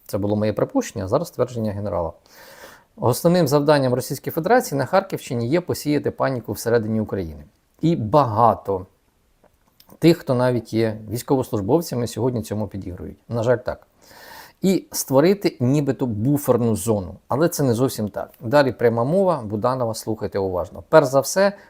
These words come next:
посіяти хаос і паніку всередині держави.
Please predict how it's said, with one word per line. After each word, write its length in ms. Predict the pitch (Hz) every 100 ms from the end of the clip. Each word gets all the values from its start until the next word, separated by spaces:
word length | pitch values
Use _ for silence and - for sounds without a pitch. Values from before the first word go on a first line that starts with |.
| _
посіяти 460 | 151 - 135 -
хаос 420 | 117 165 160 143 -
і 80 | 139
паніку 460 | - 147 143 -
всередині 500 | 107 - 117 117 107
держави. 440 | 104 98 95 85